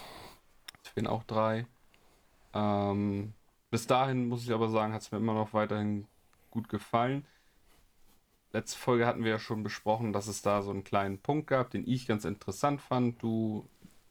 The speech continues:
fandst es erstmal nicht so gut. Ich fand aber, wie das dann alles umgelöst oder umgesetzt wurde und, ähm, auch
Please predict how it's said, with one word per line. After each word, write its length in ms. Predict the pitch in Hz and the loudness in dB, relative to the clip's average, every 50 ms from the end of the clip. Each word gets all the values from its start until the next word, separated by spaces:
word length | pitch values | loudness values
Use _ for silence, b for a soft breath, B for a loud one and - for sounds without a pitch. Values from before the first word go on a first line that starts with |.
| - _ _ - | -20 _ _ -2
fandst 280 | - 110 107 - - | 0 0 0 -2 -4
es 60 | 107 82 | -2 0
erstmal 360 | 78 104 104 - - 95 107 | 0 0 0 0 -2 0 0
nicht 140 | 135 135 - | 0 0 -2
so 100 | - 143 | -8 -10
gut. 300 | - - 160 165 160 - - - - - _ _ _ _ _ _ | -4 -2 -2 -2 -2 -6 -14 -20 -20 -20 _ _ _ _ _ _
Ich 120 | - - - | -6 0 2
fand 160 | 151 151 147 | 2 4 4
aber, 320 | 131 123 123 117 117 113 | 4 4 4 2 2 0
wie 60 | 113 113 | 0 0
das 180 | 117 113 - | 0 0 0
dann 160 | - 113 110 | 0 0 2
alles 240 | 104 110 110 107 107 | 2 2 2 0 0
umgelöst 560 | 113 113 127 127 143 143 139 139 131 - - - - - - - - _ _ _ - - _ _ _ _ _ _ _ _ _ _ - - - - 120 123 131 139 131 131 - - - - | 0 0 2 2 2 0 0 2 0 0 -2 -6 -12 -16 -20 -20 -20 _ _ _ -20 -20 _ _ _ _ _ _ _ _ _ _ -16 -10 -2 0 4 4 4 4 2 0 -4 -10 -12 -4
oder 340 | - 101 101 92 85 90 - | 0 2 2 4 2 2 2
umgesetzt 640 | 120 127 131 135 131 131 131 127 - - - - | 2 2 2 2 2 2 0 0 -2 -12 -10 -2
wurde 360 | 123 127 131 131 135 135 127 98 | 2 4 4 6 4 4 2 2
und, 340 | 101 110 107 104 - - - | 2 0 0 -2 -4 -8 -2
ähm, 480 | - 101 101 101 101 101 101 98 92 - | 0 2 4 4 4 2 0 -2 -2 0
auch 220 | - 104 110 - | 0 0 0 0